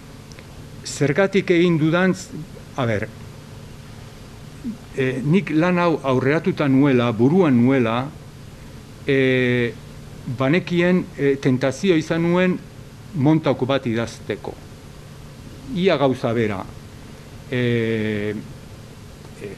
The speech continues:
Abaitua, e, Pilar eta Linekin. Gauza tata, e,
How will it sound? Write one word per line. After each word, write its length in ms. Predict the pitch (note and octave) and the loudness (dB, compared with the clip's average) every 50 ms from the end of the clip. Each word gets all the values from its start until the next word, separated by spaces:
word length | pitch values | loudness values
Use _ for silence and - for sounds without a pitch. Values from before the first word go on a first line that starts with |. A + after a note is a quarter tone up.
| - | -10
Abaitua, 560 | - A2 G#2+ C3 D3 C#3+ C#3+ D3 D#3+ F3 F#3 G3+ G3+ G3+ G#3+ - - - - - - - - - - - | -8 -4 0 0 0 0 0 0 2 2 4 2 2 -2 -4 -10 -14 -18 -18 -18 -18 -18 -18 -18 -10 -8
e, 720 | A#2+ A2+ A2+ A2+ A2+ A2 A2 A2 A2 A2 G#2+ G#2+ A2+ A2 G#2+ - - - - - | -6 -6 -4 -4 -4 -4 -4 -4 -4 -6 -6 -6 -8 -10 -12 -14 -16 -16 -4 -2
Pilar 440 | A2+ G#2+ A2 B2+ D3+ F3+ - - - - - - - - - | 0 2 4 4 2 2 0 -2 -6 -12 -16 -20 -16 -6 -6
eta 200 | A#2+ - A#2+ G#2+ | -4 -2 0 0
Linekin. 520 | A2+ A#2+ A2+ G#2+ G2+ F#2 - - G#2+ F2+ - - - - - - - - - - - - - - - - - - - - - - - - - - - - | 2 4 4 4 2 0 -2 -6 -10 -10 -10 -12 -14 -14 -16 -18 -18 -16 -18 -18 -18 -18 -18 -18 -16 -16 -16 -16 -16 -16 -18 -18 -18 -18 -18 -16 -10 -4
Gauza 360 | - B2+ C3+ C3 - C#3+ B2+ | -2 0 0 0 0 -2 -2
tata, 400 | - - - B2+ A#2 - D3 D#3 E3+ F3+ E3+ - - - - - - - - - - | -2 -4 -6 -6 -2 0 0 0 0 0 -2 -6 -10 -14 -16 -18 -18 -18 -16 -14 -8
e, 340 | - A#2+ A#2 A#2 A2+ A2 G#2+ | -4 -4 -2 -2 -2 -2 -4